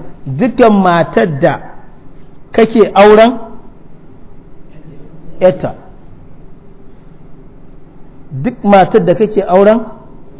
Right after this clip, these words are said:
yarta. Da dukkan uwar da kake auren, kun yi shiru? Matar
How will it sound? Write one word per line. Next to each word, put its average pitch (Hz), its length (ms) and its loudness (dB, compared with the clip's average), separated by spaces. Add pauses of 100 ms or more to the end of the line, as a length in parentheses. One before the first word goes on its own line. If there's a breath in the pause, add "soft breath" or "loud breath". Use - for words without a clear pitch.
(1000)
yarta. 165 380 -2 (1700)
Da 156 160 -4
dukkan 208 460 0 (220)
uwar 220 300 4 (300)
da 156 120 -4
kake 214 280 0 (140)
auren, 214 360 4 (1800)
kun 175 100 -6
yi 180 80 -4
shiru? 175 200 -4 (2250)
Matar 185 520 2